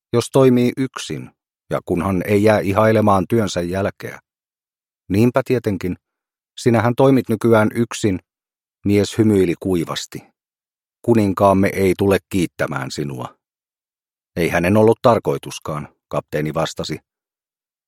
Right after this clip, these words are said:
Artevelde oli viimeinen, joka uskoi, että kuningas Edward pystyisi nostamaan prinssipoikansa Gentissä Flanderin kreiviksi. Se touhu on nyt lopussa. Italialaiset ottavat paikan haltuunsa joksikin aikaa.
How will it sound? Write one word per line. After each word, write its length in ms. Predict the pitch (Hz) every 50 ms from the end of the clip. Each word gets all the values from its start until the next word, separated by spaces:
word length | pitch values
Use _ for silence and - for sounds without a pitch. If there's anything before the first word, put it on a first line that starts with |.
| _ _ _ _ _ _ -
Artevelde 560 | 123 131 139 - 127 120 120 117 117 117 117
oli 200 | 117 120 117 110
viimeinen, 500 | 110 123 127 120 120 117 113 113 110 110
joka 300 | 107 104 - - 113 104 -
uskoi, 500 | 107 123 135 - - - 135 127 113 104
että 200 | 101 - - 95 -
kuningas 380 | 113 104 101 101 101 90 -
Edward 440 | 92 110 110 101 104 104 101 101 95 - - - _ _
pystyisi 500 | - 113 101 - - 110 104 101 - 104
nostamaan 680 | 104 110 113 107 - - - 104 101 98 92 92 87 - -
prinssipoikansa 1000 | - 101 107 110 104 - - 110 - - 107 101 95 - - 92 85 95 90 82
Gentissä 500 | 78 95 113 117 104 98 90 - - 90
Flanderin 500 | - 110 113 120 110 107 95 92 92 90
kreiviksi. 540 | - 113 117 110 92 76 73 - - - - _ _ _ _ _ _ _ _ _ _ _ _ _ -
Se 120 | - 156 151
touhu 300 | - 143 135 120 127 131
on 120 | 131 127 127
nyt 160 | 123 - -
lopussa. 500 | 131 131 - 120 104 - - - 87 80 _ _ _ _ _ _ _ _ _ _ _ _ _ - 104
Italialaiset 760 | 98 - - 104 107 113 113 110 113 120 127 - 147 127 -
ottavat 360 | 135 - - 127 120 117 - -
paikan 320 | 123 113 110 - 104 101
haltuunsa 560 | 95 107 104 101 - 104 95 92 87 - 92 - - - _ _ - -
joksikin 420 | 71 67 - - 85 80 85 85
aikaa. 460 | 85 82 80 - - - 76 71 -